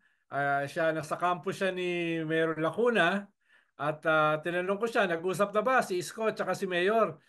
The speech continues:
Sabi niya, "Hindi, nag-picture taking lang sa lamesa." Pero they never talk. Hindi nila pinag-usapan. Yun ang sabi niya, no? At, ah, mukhang sila ay magre-resign na sa Aksyon Demokratiko.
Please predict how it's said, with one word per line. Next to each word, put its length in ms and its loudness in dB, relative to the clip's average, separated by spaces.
Sabi 300 0
niya, 160 0
"Hindi, 400 2
nag-picture 640 -4
taking 400 -2
lang 400 0
sa 100 -8
lamesa." 600 -4
Pero 320 2
they 180 0
never 380 -2
talk. 320 -2
Hindi 240 -2
nila 160 0
pinag-usapan. 800 -4
Yun 80 -4
ang 100 -2
sabi 300 4
niya, 320 2
no? 240 -4
At, 280 -6
ah, 200 2
mukhang 340 0
sila 460 4
ay 160 0
magre-resign 720 -2
na 80 2
sa 240 -4
Aksyon 240 -4
Demokratiko. 960 -4